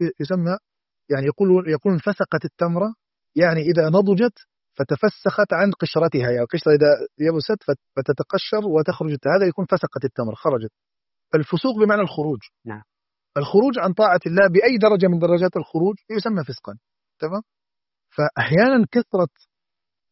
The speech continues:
Speaker 1: اعتياد الفسوق، وأن القلب يألف الفسوق ويألف خروج عن طاعة الله، هذا حرام فيمارسه، هذا واجب فيتركه، فيعتاد القلب على الفسوق، على الخروج عن طاعة الله. فإذا جاءت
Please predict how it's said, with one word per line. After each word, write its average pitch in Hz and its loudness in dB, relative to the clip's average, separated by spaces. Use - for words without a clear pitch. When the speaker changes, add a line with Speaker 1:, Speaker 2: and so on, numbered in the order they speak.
Speaker 1:
اعتياد 170 2
الفسوق، 131 -6
وأن 131 -4
القلب 160 0
يألف 175 2
الفسوق 120 -10
ويألف 170 -2
خروج 185 6
عن 139 -2
طاعة 131 0
الله، 120 -2
هذا 165 0
حرام 202 0
فيمارسه، 143 -4
هذا 170 2
واجب 185 4
فيتركه، 117 -8
فيعتاد 190 2
القلب 208 0
على 233 2
الفسوق، 139 -8
على 139 -4
الخروج 185 0
عن 135 -6
طاعة 127 -4
الله. 107 -12
فإذا 214 4
جاءت 208 2